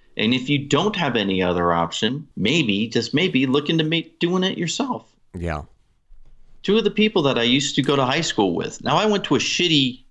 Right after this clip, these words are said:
Speaker 1: local high school in Western Massachusetts. We were not, like, e-, we weren't in the, the triple A level of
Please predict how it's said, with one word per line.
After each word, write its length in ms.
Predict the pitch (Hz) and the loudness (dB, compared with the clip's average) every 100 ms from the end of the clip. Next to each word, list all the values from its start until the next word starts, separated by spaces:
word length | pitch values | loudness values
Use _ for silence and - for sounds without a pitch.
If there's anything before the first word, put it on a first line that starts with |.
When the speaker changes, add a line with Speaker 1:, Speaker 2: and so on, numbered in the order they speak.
| _ _ _ _ 123 | _ _ _ _ 0
Speaker 1:
local 400 | 131 151 131 123 | 2 2 2 2
high 200 | 123 123 | 0 -2
school 500 | - 98 85 82 _ _ _ - | -2 -4 -4 -6 _ _ _ -4
in 100 | 104 | 0
Western 340 | 113 104 110 | 0 0 0
Massachusetts. 760 | 104 98 - - 101 80 - - | 0 -2 -4 -4 -4 -4 -8 -4
We 440 | 156 139 110 - - | -2 -2 -6 -14 -8
were 260 | 104 113 107 | 0 0 2
not, 520 | 104 107 104 - - | 0 0 -2 -4 -8
like, 320 | 101 95 90 - - - - - - | -4 -2 -2 -8 -20 -18 -18 -16 -10
e-, 200 | 117 123 | -8 -4
we 200 | 127 151 | 0 2
weren't 260 | 143 131 120 | 4 2 2
in 280 | 117 113 107 | 0 0 0
the, 360 | 101 95 90 82 _ _ _ _ _ - _ _ _ | -2 -2 -6 -14 _ _ _ _ _ -20 _ _ _
the 80 | 104 | -2
triple 480 | - - - 113 104 | 0 0 2 4 4
A 400 | 98 98 95 92 _ _ _ _ | 4 2 0 -6 _ _ _ _
level 640 | 110 101 95 95 92 92 - - - - | -2 0 0 -2 -2 -8 -16 -20 -18 -4
of 380 | 92 90 87 | -2 -2 -4